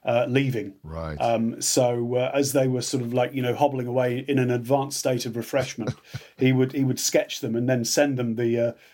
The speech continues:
Speaker 1: uh, the sketch afterwards. Um, but, uh, yeah, it, it's just a, an astonishing place. And I used to just stand outside number four hundred, the Strand, just gazing, um, just sort of,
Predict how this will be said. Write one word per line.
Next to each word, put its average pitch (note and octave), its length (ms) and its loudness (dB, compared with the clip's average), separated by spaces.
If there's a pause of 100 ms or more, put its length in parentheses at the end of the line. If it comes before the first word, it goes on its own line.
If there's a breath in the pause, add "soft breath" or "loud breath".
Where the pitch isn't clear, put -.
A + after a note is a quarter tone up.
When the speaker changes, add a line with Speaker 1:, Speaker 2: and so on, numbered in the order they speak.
(160 soft breath)
Speaker 1:
uh, B2 160 0
the A#2+ 100 -6
sketch B2 380 -2
afterwards. A2 600 -2
Um, A2 500 -2 (340 loud breath)
but, - 420 -2
uh, - 100 2
yeah, D#3 160 4
it, C#3+ 220 -6
it's C#3+ 240 -8
just - 280 -4
a, D3 120 0
an C#3+ 80 0
astonishing C#3+ 440 0
place. A#2+ 240 0
And D3 100 4
I - 20 6
used D3 200 0
to C3+ 40 -12
just C3+ 400 -6
stand D3+ 340 2
outside C#3+ 440 0
number B2+ 220 0
four C3 260 0
hundred, A#2+ 300 -4
the A2+ 60 -10
Strand, A2 540 -2 (420 loud breath)
just C3 220 -2
gazing, A#2+ 520 0 (160)
um, A#2 300 -2
just A2+ 240 -6
sort A#2+ 140 -2
of, G#2+ 160 -6